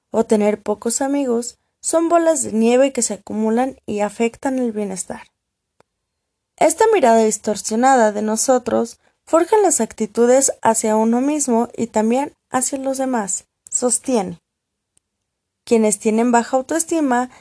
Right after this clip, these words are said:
tienen problemas para afrontar las situaciones comunes de la vida,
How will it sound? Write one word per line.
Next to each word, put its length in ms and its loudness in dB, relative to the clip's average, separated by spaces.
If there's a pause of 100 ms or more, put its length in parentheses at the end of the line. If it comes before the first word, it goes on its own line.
(200)
tienen 300 2
problemas 540 0
para 280 -4
afrontar 460 -4
las 160 -2
situaciones 640 -6
comunes 680 -6
de 100 -2
la 140 -2
vida, 340 -2